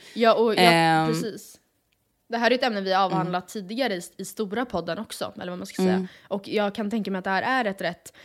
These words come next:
Speaker 1: vanligt problem. Alltså att man åt,
Speaker 2: Mm.
Speaker 1: vilket håll det än är, har olika mycket lust som sin partner. Och det är ju
Speaker 2: Mm.
Speaker 1: en grej,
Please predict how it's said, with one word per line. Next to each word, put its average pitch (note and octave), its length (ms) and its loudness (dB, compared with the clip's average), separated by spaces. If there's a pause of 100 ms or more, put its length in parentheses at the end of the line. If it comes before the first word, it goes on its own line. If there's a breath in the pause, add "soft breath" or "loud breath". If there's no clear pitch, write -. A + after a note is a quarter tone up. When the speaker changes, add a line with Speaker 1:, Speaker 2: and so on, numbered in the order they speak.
(140 soft breath)
Speaker 1:
vanligt A3 500 2
problem. - 340 -6
Alltså A3 160 0
att A3+ 60 -2
man A3+ 180 0
åt, - 380 -10 (100)
Speaker 2:
Mm. F3 300 -2
Speaker 1:
vilket A3+ 240 -2
håll G#3 240 -2
det F#3+ 80 -2
än F3+ 180 -2
är, F#3+ 380 0 (120)
har G3+ 320 -4
olika G3 440 -6
mycket F#3 460 -6
lust - 500 -6
som F#3 240 -8
sin F3 180 -10
partner. F3 500 -4 (200 soft breath)
Och G3+ 180 -6
det A3 200 0
är B3+ 40 2
ju A3+ 240 2
Speaker 2:
Mm. F#3 420 -2
Speaker 1:
en G#3 280 0
grej, F3+ 480 -2